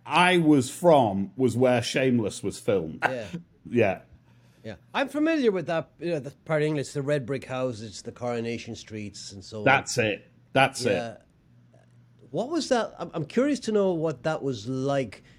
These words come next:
Speaker 2: Uh, we, people might be familiar with the Manchester from the nineties, for example, Britpop and the bands
Speaker 1: Yeah.
Speaker 2: that came from Manchester.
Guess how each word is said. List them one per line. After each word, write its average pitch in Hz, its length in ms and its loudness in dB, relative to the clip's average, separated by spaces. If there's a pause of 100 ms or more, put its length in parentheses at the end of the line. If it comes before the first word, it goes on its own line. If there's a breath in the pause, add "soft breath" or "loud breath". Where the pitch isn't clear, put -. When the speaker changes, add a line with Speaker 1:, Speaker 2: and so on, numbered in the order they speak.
(460 soft breath)
Speaker 2:
Uh, 90 40 -20 (460)
we, 151 340 -10
people 180 440 2
might 185 160 4
be 156 100 -2
familiar 151 480 0
with 135 320 -4
the 135 80 -6
Manchester 131 760 -2
from 120 220 -8
the 117 80 -2
nineties, 117 680 -4
for 107 120 -10
example, 104 760 -6
Britpop 104 720 -8 (180)
and 101 260 -14 (100)
the - 80 -20
bands 104 220 -6
Speaker 1:
Yeah. 117 160 6
Speaker 2:
that 143 140 -6
came 104 120 -10
from 104 180 -18
Manchester. 104 680 -12